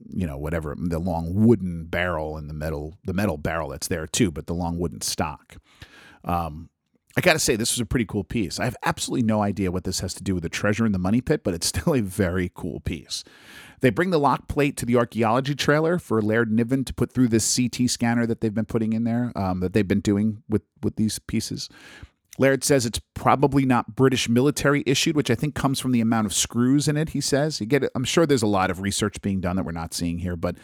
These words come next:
that's what we got, meaning that it's, this is either, I guess, a civilian gun or from some other military. Now, since the theme of the episode today is Portugal, of course, Marty then asks if it's possibly Portuguese. Laird says it is,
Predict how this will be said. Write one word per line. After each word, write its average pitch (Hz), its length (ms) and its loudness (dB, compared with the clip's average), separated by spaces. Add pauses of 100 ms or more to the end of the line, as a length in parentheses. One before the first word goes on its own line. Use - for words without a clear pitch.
(440)
that's 120 220 2
what 95 120 2
we 78 80 -2
got, 78 340 -2
meaning 127 300 4
that 117 200 2
it's, - 280 -4
this 139 160 -4
is 120 100 0
either, 117 320 6
I 95 80 0
guess, 120 300 0
a - 20 -4
civilian 131 600 4
gun 95 220 -2
or 104 120 0
from 107 180 -4
some 113 180 2
other 101 180 2
military. 92 680 -2 (640)
Now, 123 140 4
since - 320 2
the 143 100 4
theme 170 320 2
of 156 80 4
the 135 140 -4
episode 131 480 2
today 120 400 2
is 123 180 2
Portugal, 175 800 -2
of - 160 -16
course, 117 340 -4
Marty 104 320 -2
then 95 220 -2
asks 90 480 -6
if - 160 -10
it's 87 140 -6
possibly 104 680 -4 (160)
Portuguese. 135 840 -4 (720)
Laird 101 300 0
says 95 280 -2
it 104 100 0
is, 165 380 2